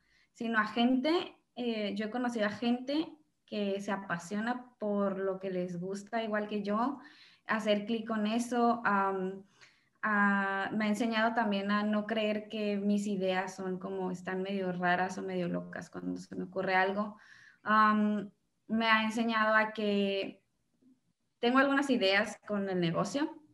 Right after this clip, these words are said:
y que siempre me dicen como que, "Pero es que eso no le gusta al cliente, eso no le va a gustar, eso no va a quedar". Y yo, pues,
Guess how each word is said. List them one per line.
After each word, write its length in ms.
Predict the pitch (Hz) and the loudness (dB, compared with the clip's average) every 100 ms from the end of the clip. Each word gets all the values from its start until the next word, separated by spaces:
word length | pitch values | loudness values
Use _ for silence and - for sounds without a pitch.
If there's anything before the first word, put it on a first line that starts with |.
| _ _ - _ | _ _ -20 _
y 180 | 208 202 | -6 -4
que 100 | 202 | -2
siempre 280 | 202 190 | -2 0
me 120 | 208 185 | 0 0
dicen 240 | 190 202 | -2 -4
como 220 | 196 196 | -4 -6
que, 200 | - - _ _ _ - | -6 -14 _ _ _ -2
"Pero 100 | 240 | -2
es 80 | |
que 80 | 240 | 0
eso 120 | 277 | 2
no 100 | 294 | 4
le 120 | 285 277 | 6 4
gusta 220 | 277 285 | 2 0
al 120 | 262 | -2
cliente, 640 | 240 240 254 254 214 202 - _ _ _ _ _ | 2 2 2 2 -2 -6 -14 _ _ _ _ _
eso 220 | 220 233 262 | -4 4 8
no 220 | 254 247 | 8 6
le 120 | 254 | 4
va 100 | 247 | 2
a 20 | |
gustar, 420 | 254 254 240 233 | 2 0 0 2
eso 160 | 208 226 | 0 -4
no 60 | 220 | -6
va 40 | |
a 20 | 214 | -4
quedar". 360 | 233 233 208 - _ _ _ | -4 -4 -8 -16 _ _ _
Y 160 | - 202 | -4 0
yo, 160 | 208 202 | 0 -2
pues, 320 | 214 196 | -6 -8